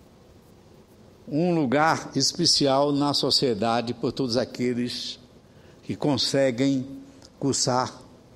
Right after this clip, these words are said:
a universidade. É a qualificação que melhora, é a visão de um mundo diferente, é o preparo intelectual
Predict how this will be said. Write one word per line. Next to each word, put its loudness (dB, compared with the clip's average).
a 2
universidade. 2
É 0
a 2
qualificação 2
que -2
melhora, 2
é 0
a 4
visão 2
de 0
um 2
mundo 0
diferente, 0
é 0
o 0
preparo 4
intelectual 2